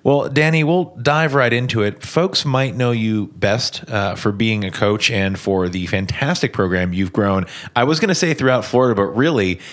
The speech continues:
it's, it's national and even international now over the past, you know, decade or so. Um, but give us a little bit of background as to how you got started in the sport of weightlifting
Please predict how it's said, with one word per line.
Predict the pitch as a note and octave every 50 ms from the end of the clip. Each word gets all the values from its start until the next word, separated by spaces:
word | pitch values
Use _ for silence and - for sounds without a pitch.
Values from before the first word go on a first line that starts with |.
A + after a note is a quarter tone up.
| - - - _
it's, | A2+ A2 G#2+ F2+ -
it's | - A2+ G#2+ F#2 -
national | A#2 A2+ A2+ A#2+ A#2+ - - A#2 A2
and | A2 A2 G2+
even | F#2+ A#2 G#2+ G#2+ G#2
international | G#2+ A2+ A#2+ A#2 G#2+ G2+ G2 G2 F2+ - - G2+ F#2+ F#2+
now | F#2+ F#2 F2+ F2+ F2 E2
over | D#2 G2 E2+ F#2+
the | F2 F2+
past, | - - F#2 F#2 F#2 F2 - - - G2
you | F#2
know, | E2+
decade | D2 F#2 A2 A#2+ C3 - C3+ A#2 G2+
or | F#2+ F2+
so. | - - F2+ E2+ E2+ - - - - - - -
Um, | - A#2+ A#2+ A#2+ B2+
but | - D3 D3+
give | - A3+ B3+
us | E4 B3+
a | C#4+
little | D4 C#4 C4
bit | A3 A#3 G3+
of | F3
background | E3+ E3 E3 - D#3+ C#3+ C3+ A2+
as | A#2+ A2+ -
to | - A#2+ A2 G#2+
how | F#2+ A2+ B2
you | C3+ C3
got | A#2 A#2 G#2 -
started | - - - G2 G#2+ A2+ A#2+ C3 B2+
in | B2 B2+
the | B2
sport | - - - B2+ B2+ A#2+
of | A#2+ A2
weightlifting | B2+ B2 B2 A2+ B2 C3+ - - D#3 D#3+ D3+ -